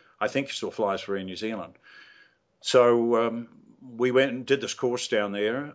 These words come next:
uh, in Victoria, and, um, then got up to Townsville and, uh, we flew the airplane. Um, we did the checkout on the airplane, didn't go to do simulator stuff. A couple of years later we did. We went over to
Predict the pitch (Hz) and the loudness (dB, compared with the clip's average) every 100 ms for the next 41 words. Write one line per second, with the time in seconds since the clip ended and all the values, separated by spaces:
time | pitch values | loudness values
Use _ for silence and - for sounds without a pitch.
0 | - 107 104 107 104 107 - 107 117 147 | -6 -4 -4 -6 -6 -6 0 2 2 0
1 | 180 - 113 113 113 110 113 113 113 110 | -6 -6 -4 -2 -2 0 2 2 2 -2
2 | 110 _ - 113 110 110 113 - 113 104 | -8 _ -6 2 4 4 2 -2 -4 -2
3 | 104 101 - 113 110 - 110 165 - _ | -4 -6 0 0 0 -4 -6 -6 -12 _
4 | _ - - _ _ - 110 107 107 110 | _ -20 -20 _ _ -6 -4 -2 0 2
5 | 107 117 113 - 127 110 113 - 117 95 | 2 0 -4 2 4 6 4 2 -2 -4
6 | 95 101 101 _ - 101 101 98 101 107 | -4 -10 -16 _ -10 -4 -4 -6 -10 -4
7 | 107 98 98 - - 135 98 95 98 98 | -4 -2 -4 0 0 2 2 0 0 0
8 | 123 127 90 90 90 120 101 98 92 - | 0 0 -8 -8 -8 2 4 4 0 -8
9 | _ 123 101 - 120 123 87 - - - | _ -12 -8 -2 -2 -2 -4 -6 -8 -8
10 | 95 - _ _ _ _ _ _ _ _ | -10 -14 _ _ _ _ _ _ _ _
11 | _ _ - 120 110 101 110 123 117 92 | _ _ 0 2 0 -2 2 4 2 -4
12 | 87 87 95 113 101 101 98 101 95 95 | -14 -12 -12 -12 -12 -8 -4 -4 -4 -10
13 | - 95 95 90 | -6 -4 -4 -8